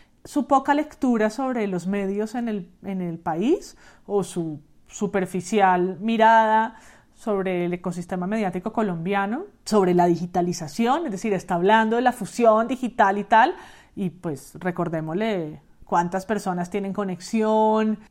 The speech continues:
cuántas personas pueden acceder a contenidos audiovisuales, ¿no? Por supuesto, pues Semana le responde a un nicho y sabe a quién va dirigido,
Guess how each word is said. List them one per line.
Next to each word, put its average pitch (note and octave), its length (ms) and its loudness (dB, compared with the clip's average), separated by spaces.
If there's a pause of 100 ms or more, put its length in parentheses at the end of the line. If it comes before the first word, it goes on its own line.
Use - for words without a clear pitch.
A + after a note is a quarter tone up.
cuántas F3+ 380 0
personas F3+ 360 -6
pueden F#3+ 380 -2
acceder F#3+ 600 -2
a F#3+ 80 -2
contenidos F3+ 640 -4
audiovisuales, G#3 1040 0 (320)
¿no? C4+ 300 2
Por A3+ 120 2
supuesto, A3+ 480 0
pues D#4+ 140 0
Semana G#3+ 720 0 (320)
le A3+ 100 -6
responde G3+ 440 0
a - 20 0
un G#3 100 -2
nicho C4 560 -2 (120)
y A#3 120 -4
sabe G#3 540 4
a A3 180 -4
quién F3+ 500 -4 (220)
va G#3+ 120 6
dirigido, B3+ 640 0